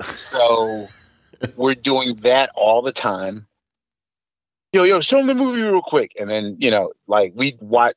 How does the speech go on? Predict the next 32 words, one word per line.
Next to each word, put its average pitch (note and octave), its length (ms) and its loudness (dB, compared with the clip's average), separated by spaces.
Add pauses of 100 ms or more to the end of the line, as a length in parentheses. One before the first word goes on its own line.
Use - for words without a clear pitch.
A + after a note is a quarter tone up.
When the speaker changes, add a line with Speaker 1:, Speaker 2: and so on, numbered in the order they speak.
(140)
Speaker 1:
we've D3 260 -2
watched A#2 320 0
that A2 140 -2
shit - 280 -4 (140)
at G#2+ 200 -8
least A#2 280 -4
five G#2 240 0
to - 140 -20
ten G2 120 -8
times. - 300 -16 (1400)
Um, B2 640 0 (320)
not D#3 260 2
to F3 100 -2
mention, C3 680 -2
I B2 80 2
have C3 120 2
another D#3 300 0
job, A#2 500 0 (200)
which B2 280 -8
is A#2+ 200 -6
being C#3 480 -2
YouTube B2 600 -2 (140)
before C3 320 0
YouTube B2 520 -2
was G2 200 -10
YouTube. F#2 320 -12 (1200)
Because B2 280 0
the B2+ 80 0
roots D#3 260 2
are - 60 0
still D#3+ 280 2
happening. B2+ 560 0